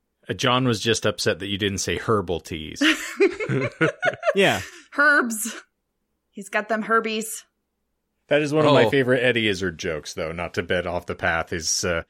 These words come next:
Speaker 1: talking about the variations in pronunciation between Brits and the Americans, and the line there is,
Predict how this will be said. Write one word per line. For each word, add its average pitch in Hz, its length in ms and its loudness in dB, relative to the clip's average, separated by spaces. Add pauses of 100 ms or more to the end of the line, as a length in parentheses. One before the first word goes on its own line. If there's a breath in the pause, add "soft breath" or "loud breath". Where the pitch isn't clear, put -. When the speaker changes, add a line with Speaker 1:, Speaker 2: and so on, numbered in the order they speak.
(460)
Speaker 1:
talking 110 280 0
about 104 240 0
the 104 80 -6
variations 98 680 2
in 90 80 -6
pronunciation 85 720 -4
between 85 400 -6
Brits 90 260 -4
and 87 140 -6
the 82 60 -4
Americans, 80 640 -6
and 80 220 -6
the 85 200 -4
line 90 540 0
there 82 300 0
is, 90 240 -2